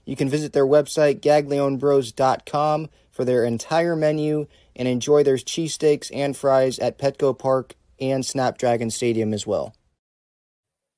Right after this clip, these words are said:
I'm just seeing right now Don actually tweeting about this Dinner on the Diamond event, 'cause I think he and Mud are hosting it. I think they've done it I know they did it last year. I remember that. Padres posted a bunch of stuff about that.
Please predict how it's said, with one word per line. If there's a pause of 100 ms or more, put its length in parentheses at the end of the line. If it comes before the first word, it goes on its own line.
(380)
I'm
just
seeing
right
now
Don
actually
tweeting
about
this (100)
Dinner
on
the
Diamond (160)
event, (360)
'cause
I
think
he
and
Mud
are (140)
hosting
it.
I
think
they've
done
it (720)
I
know
they
did
it
last
year. (160)
I
remember
that. (160)
Padres
posted
a
bunch
of
stuff
about
that.